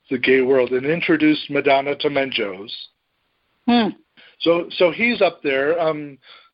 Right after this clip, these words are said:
Speaker 1: there was an obit in Cruise magazine back when he died in the early nineties. He died of aids. Madonna gave a speech um, at some point,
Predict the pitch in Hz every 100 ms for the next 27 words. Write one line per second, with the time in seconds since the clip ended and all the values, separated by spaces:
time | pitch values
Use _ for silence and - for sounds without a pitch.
0 | 156 160 170 175 165 160 175 147 143 -
1 | - 165 156 139 139 135 - 127 123 117
2 | 123 127 123 - 156 113 131 123 117 123
3 | 123 117 120 123 117 117 110 113 101 101
4 | 110 123 117 117 131 120 98 110 135 -
5 | - _ - - - _ - 156 151 160
6 | 190 190 180 160 156 - 190 233 226 -
7 | - - - _ _ - 139 143 147 135
8 | - 151 143 - 135 131 127 131